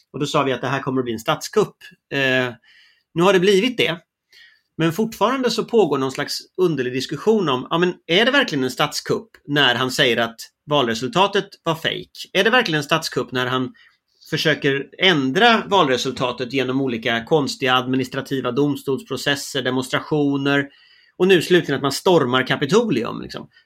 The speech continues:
Någonstans längs vägen blir ju påståendet att detta inte är en statskupp löjligt.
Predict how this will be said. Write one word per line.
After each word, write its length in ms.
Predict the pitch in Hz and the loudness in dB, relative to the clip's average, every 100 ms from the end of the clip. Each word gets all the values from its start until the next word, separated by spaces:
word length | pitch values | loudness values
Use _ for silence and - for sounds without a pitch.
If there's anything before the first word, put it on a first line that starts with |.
| - | 0
Någonstans 560 | 180 247 - 196 151 | 2 2 2 0 2
längs 180 | 160 160 | 0 0
vägen 300 | 139 120 139 | 0 0 0
blir 260 | 175 143 120 | 2 2 2
ju 180 | 120 117 _ _ _ - | 0 -2 _ _ _ 0
påståendet 840 | 240 175 - - 233 277 202 156 | 4 4 2 2 4 4 2 2
att 100 | 151 | 0
detta 220 | 147 - | -2 0
inte 220 | 135 135 110 | -2 0 -4
är 20 | |
en 60 | |
statskupp 560 | 110 156 143 - 107 - - | -2 -2 -2 -4 -6 -6 -6
löjligt. 920 | 139 247 139 120 220 359 - _ - | 0 2 2 0 -2 -2 -4 _ -18